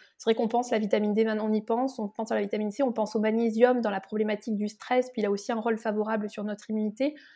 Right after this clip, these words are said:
<clears throat> C'est vrai qu'on y pense, le zinc, on l'oublie très souvent. Il a un rôle fondamental au niveau de la bonne santé de notre système immunitaire. Il participe, hein, à nos mécanismes de défense. Il est très important aussi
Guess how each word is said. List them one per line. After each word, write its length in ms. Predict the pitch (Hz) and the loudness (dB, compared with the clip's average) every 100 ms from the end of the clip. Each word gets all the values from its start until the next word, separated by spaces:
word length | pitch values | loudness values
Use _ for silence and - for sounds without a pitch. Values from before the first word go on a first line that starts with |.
| - _ | -20 _
<clears throat> 480 | 196 233 - - 214 | -4 -4 -6 -4 -2
C'est 120 | 214 | 4
vrai 140 | 220 262 | 6 6
qu'on 140 | 254 | 4
y 80 | 233 | 0
pense, 260 | 170 - 247 | 0 -4 0
le 140 | 220 | 2
zinc, 160 | 233 294 | 4 4
on 120 | 226 | 4
l'oublie 340 | 220 226 269 | 2 2 0
très 180 | 277 - | 0 -2
souvent. 460 | 269 226 226 - - _ _ _ _ _ _ 220 | -2 0 0 -2 -12 _ _ _ _ _ _ -2
Il 120 | 226 | 0
a 60 | 214 | 2
un 80 | |
rôle 180 | 208 202 | 2 0
fondamental 800 | 196 269 262 247 240 240 240 233 - _ - | 0 0 4 4 2 2 4 2 -4 _ -4
au 80 | 233 | 0
niveau 220 | 233 226 | 2 4
de 60 | 214 | 2
la 60 | |
bonne 180 | 196 214 | 2 2
santé 220 | 214 226 | -2 -2
de 60 | 226 | -2
notre 140 | 214 | -2
système 320 | 220 214 226 208 | -6 -4 -2 -2
immunitaire. 440 | 202 202 247 277 220 | -2 0 0 0 -2
Il 120 | 220 | -2
participe, 540 | 240 - 226 277 269 | -2 -4 -6 -4 -4
hein, 80 | 220 | -2
à 60 | 196 | -2
nos 100 | 202 | -2
mécanismes 540 | 208 226 214 247 226 | -2 -2 -2 -2 -2
de 100 | 196 | -2
défense. 480 | 196 202 233 302 - - _ _ _ _ _ - - | -2 -2 -4 -4 -6 -14 _ _ _ _ _ -16 -2
Il 100 | 240 | 0
est 80 | 233 | 0
très 180 | - 302 | 2 2
important 380 | 269 170 - 254 | 4 2 2 -2
aussi 360 | 233 262 320 | -2 -2 -4